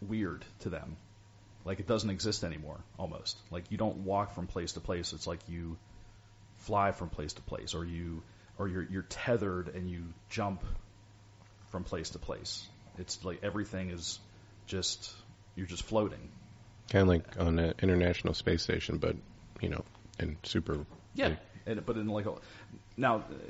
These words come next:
Speaker 1: you know, because it, it's just the first issue, um, you know, we, y-, you just get a small glimpse of what the world is like. Um, you don't really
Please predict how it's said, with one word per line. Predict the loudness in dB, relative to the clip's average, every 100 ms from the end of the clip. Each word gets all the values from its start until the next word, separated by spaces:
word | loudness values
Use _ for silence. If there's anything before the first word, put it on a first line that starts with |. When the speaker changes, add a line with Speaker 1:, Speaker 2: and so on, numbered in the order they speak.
| -10 2
Speaker 1:
you | 4
know, | 4
because | 0 2 2
it, | 2 0
it's | -4 -2
just | -2 -2
the |
first | 0 2 4 2
issue, | 2 0 0 -2 -4
um, | -2 -2 -2 -6 -10 -20 -20 -20 -20 -14
you | -2
know, | 0
we, | 0 -2 -6 -12
y-, | -10 -2
you | 0
just | 2 4
get | 4
a |
small | 4 4 4 6 4
glimpse | 0 -2 -2 -2
of | -2
what | -4 -4
the | -4
world | -2 -2 -2
is | -4
like. | -2 -2 -4 -10 -20 -20 -20 -20 -12
Um, | -8 -6 -6 -6 -8 -10 -16 -20 -14 -2
you | 2
don't | 2
really | 2 0